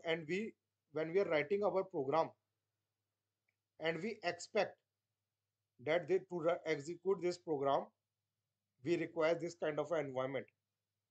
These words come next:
or I want this kind of an input and person can enter the wrong input. Like here in even odd example, I am expecting that person will enter number, integer. But when I'm taking the input from the user, he may enter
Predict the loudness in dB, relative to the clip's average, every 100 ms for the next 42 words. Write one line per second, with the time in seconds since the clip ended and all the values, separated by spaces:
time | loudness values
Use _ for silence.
0 | _ _ -2 2 2 0 _ _ 2 2
1 | 4 0 0 -14 _ _ _ _ _ -8
2 | -4 0 2 2 -2 -4 -4 -6 -4 -4
3 | -2 -2 -2 0 0 0 -2 -2 0 0
4 | 0 2 4 4 2 -6 -6 -2 -2 2
5 | 0 0 -6 -4 -2 0 2 0 -2 -4
6 | 0 -2 -2 _ _ -8 0 2 2 -2
7 | -4 -4 -2 -2 2 2 2 0 0 0
8 | 0 0 0 0 0 0 -2 _ _ _
9 | -6 -4 -2 2 2 0 _ _ _ _
10 | _ 2 2 0 _ _ -2 2 0 2
11 | -2 -2 0 2 2 -2 -4 -2 0 0
12 | 2 2 2 0 2 2 2 -2